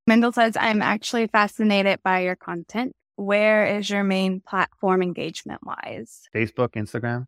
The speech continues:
Speaker 2: I post on all the channels. Um, I try to be everywhere. Yeah, say hi on any single one of those platforms and, and,
Speaker 1: Yeah.
Speaker 2: and connect with me. Love to
Speaker 1: Yeah.
Speaker 2: say hi.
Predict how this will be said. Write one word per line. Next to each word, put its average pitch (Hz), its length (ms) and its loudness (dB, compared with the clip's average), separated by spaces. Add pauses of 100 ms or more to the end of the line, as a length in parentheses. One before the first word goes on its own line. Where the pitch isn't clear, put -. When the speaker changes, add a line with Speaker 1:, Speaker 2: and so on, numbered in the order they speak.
Speaker 2:
I 123 60 -6
post 127 260 -2
on 113 100 2
all 104 240 0
the 107 80 0
channels. 107 560 -6
Um, 101 300 -2
I - 80 -2
try 117 220 0
to 107 60 -2
be 104 180 -2
everywhere. 110 540 -2
Yeah, 131 220 -2 (120)
say 127 140 2
hi 123 340 0
on 113 180 -4
any 117 220 -4
single 113 240 -6
one 117 140 -4
of 107 60 -4
those 107 160 -4
platforms 110 540 -8
and, 107 160 -4
and, 110 140 -4
Speaker 1:
Yeah. 156 140 -14 (300)
Speaker 2:
and 107 120 -6
connect 117 260 -4
with - 100 -12
me. 107 120 -6 (220)
Love 110 160 -2
to 415 80 -4
Speaker 1:
Yeah. 320 60 -4
Speaker 2:
say 127 100 0
hi. 113 160 -8